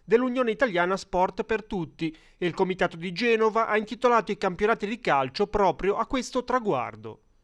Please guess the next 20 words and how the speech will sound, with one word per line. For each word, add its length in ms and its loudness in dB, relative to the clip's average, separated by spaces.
I 140 -8
campionati 560 0
del 160 4
settantesimo 960 -2
sono 260 -2
il 140 0
regalo 600 2
che 120 -4
l'ente 380 0
di 100 -8
Piazza 340 -4
Campetto 640 -4
ha 100 -4
voluto 360 -2
fare 280 2
a 60 0
tutti 360 -8
gli 100 -4
sportivi 500 -4
genovesi 640 -2